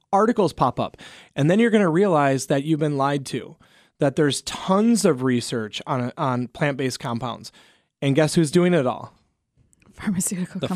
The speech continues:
Speaker 1: pharmaceutical companies through the National Institutes of Health. And what are they doing it for the purpose of? Trying to copy what they do and reproduce it into a treatment for conditions and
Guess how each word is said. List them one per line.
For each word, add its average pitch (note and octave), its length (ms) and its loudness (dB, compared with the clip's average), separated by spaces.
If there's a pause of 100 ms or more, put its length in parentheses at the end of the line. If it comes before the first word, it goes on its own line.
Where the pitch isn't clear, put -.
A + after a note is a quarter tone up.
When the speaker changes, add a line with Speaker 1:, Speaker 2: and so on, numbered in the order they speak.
Speaker 1:
pharmaceutical E3+ 500 2
companies C3 560 0
through C#3 160 2
the C3 80 0
National C3+ 340 0
Institutes D#3+ 360 -2
of D#3+ 100 -4
Health. F3 320 0
And A#2+ 120 0
what C#3 120 4
are F3 40 2
they F3 120 4
doing F3 200 2
it E3+ 60 0
for F3+ 80 0
the F3 80 2
purpose A3 380 2
of? A#2+ 220 2 (580)
Trying A2+ 300 -6
to A#2+ 60 -4
copy D3 680 0 (400)
what C#3+ 240 2
they D3 160 4
do C#3+ 500 2 (360)
and C3+ 120 0
reproduce D3+ 760 0
it F#2+ 200 -6 (400)
into D3 720 0 (380)
a C#3 80 -2
treatment G#3 800 -2
for - 240 -8
conditions C#3+ 800 -4 (640)
and C#3+ 360 2